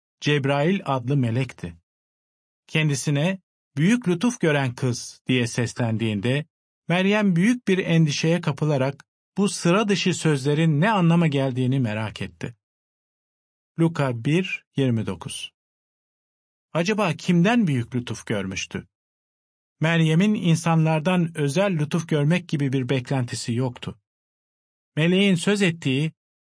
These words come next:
aslında Yehova Tanrı'nın lütfuydu. Meryem için önemli olan da buydu.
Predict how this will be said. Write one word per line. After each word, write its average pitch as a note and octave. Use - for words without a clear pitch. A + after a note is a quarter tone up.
aslında D3
Yehova D#3
Tanrı'nın A#2
lütfuydu. G2+
Meryem C#3+
için F#3+
önemli D3+
olan E3
da B2+
buydu. A#2+